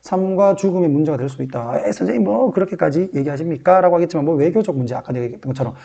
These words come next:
그런 거에서 이제 컴마의 잘못된 배치는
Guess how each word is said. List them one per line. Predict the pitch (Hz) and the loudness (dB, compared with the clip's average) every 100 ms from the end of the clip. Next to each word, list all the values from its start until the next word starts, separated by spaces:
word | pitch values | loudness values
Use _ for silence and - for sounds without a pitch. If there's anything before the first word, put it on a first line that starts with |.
| - - | -20 2
그런 | 180 180 | 4 6
거에서 | 160 151 139 160 180 | 4 2 2 2 0
이제 | 147 | -2
컴마의 | - 170 139 | -4 -2 -4
잘못된 | 131 143 139 156 131 | -4 -4 -2 -4 -4
배치는 | 135 - 156 | -8 -2 -2